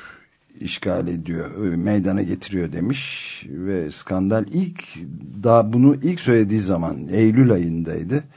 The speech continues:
E P A, e, yani bu çevre kuruluşu, e, temiz hava, e, kanununun, e, çiğnendiğine dair bir uyarı gönderdiği zaman söylemişler. E, azot oksitler, N O X,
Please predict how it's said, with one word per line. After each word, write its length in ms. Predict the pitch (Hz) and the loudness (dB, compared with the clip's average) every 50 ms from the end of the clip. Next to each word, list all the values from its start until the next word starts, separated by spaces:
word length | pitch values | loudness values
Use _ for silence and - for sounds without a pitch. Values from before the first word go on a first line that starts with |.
| - - - - - - - | -20 -20 -20 -20 -16 -6 -2
E 140 | 101 104 | -2 -2
P 160 | 104 104 110 101 | -2 0 0 2
A, 500 | 101 104 110 120 127 123 107 92 82 90 | 4 4 4 4 2 -2 -6 -10 -6 -4
e, 60 | 87 | -4
yani 340 | 87 80 73 67 64 76 80 | -2 -2 -4 -6 -8 -8 -8
bu 120 | 90 82 | -8 -8
çevre 360 | - 110 98 95 95 98 90 | -4 -4 -4 -2 -2 -4 -6
kuruluşu, 480 | - - 78 80 71 76 - - - 131 | -6 -10 -12 -12 -12 -12 -12 -8 -6 -6
e, 80 | 131 131 - - _ _ _ - - - - - - - | -6 -6 -8 -16 _ _ _ -20 -18 -16 -16 -16 -16 -8
temiz 320 | - 101 101 110 104 - | -4 -2 -2 -2 -2 -4
hava, 300 | 101 87 90 95 82 67 - - _ _ _ | -4 -4 -2 -4 -6 -8 -12 -20 _ _ _
e, 120 | 87 90 87 85 82 80 78 - | -14 -12 -12 -12 -12 -14 -14 -10
kanununun, 680 | - 98 90 87 85 82 80 80 80 87 101 127 135 135 135 - - - - - - - - _ _ _ _ _ _ _ _ _ _ _ _ - | -4 -4 -2 -2 -2 -4 -6 -6 -4 -2 0 0 -2 -2 -4 -10 -18 -20 -20 -20 -20 -20 -20 _ _ _ _ _ _ _ _ _ _ _ _ -16
e, 40 | 98 92 92 87 82 82 85 | -14 -12 -12 -12 -12 -14 -12
çiğnendiğine 720 | - - 104 98 98 95 92 90 82 87 92 98 95 85 | -8 -4 -2 0 0 0 0 -2 -2 -2 -2 -2 -2 -2
dair 260 | 76 82 90 104 101 | -2 -2 -2 -2 -2
bir 100 | 98 95 | -4 -6
uyarı 380 | 76 - 92 92 85 87 92 113 | -6 -4 -4 -4 -2 -2 -2 -2
gönderdiği 680 | 117 107 98 87 87 82 87 87 85 85 80 90 90 | 0 0 0 0 0 0 -2 -2 -4 -4 -6 -8 -8
zaman 320 | 82 73 71 67 69 69 - | -8 -8 -8 -8 -8 -10 -10
söylemişler. 1120 | - - - 85 78 73 67 62 62 - - - 110 123 135 135 - - - - - - - | -10 -8 -6 -6 -6 -6 -8 -10 -10 -10 -6 -4 -4 -4 -4 -6 -8 -12 -18 -20 -20 -20 -20
E, 840 | 117 - - 87 87 87 87 85 90 85 - - - 85 87 87 80 | -18 -16 -14 -12 -12 -10 -10 -8 -10 -10 -10 -12 -16 -14 -12 -8 -4
azot 320 | 95 107 110 123 123 - | -4 -2 0 0 0 0
oksitler, 840 | 117 107 104 - - - 104 - - 117 120 107 104 - - - - - - | -2 -4 -4 -4 -8 -10 -10 -8 -2 -2 0 0 -2 -6 -12 -16 -18 -12 -6
N 260 | 101 107 110 104 101 | -4 -2 0 0 0
O 200 | 98 101 104 82 | 0 0 -2 -2
X, 540 | - 107 104 107 - - - - - - | -4 -6 -8 -8 -12 -14 -14 -14 -14 -16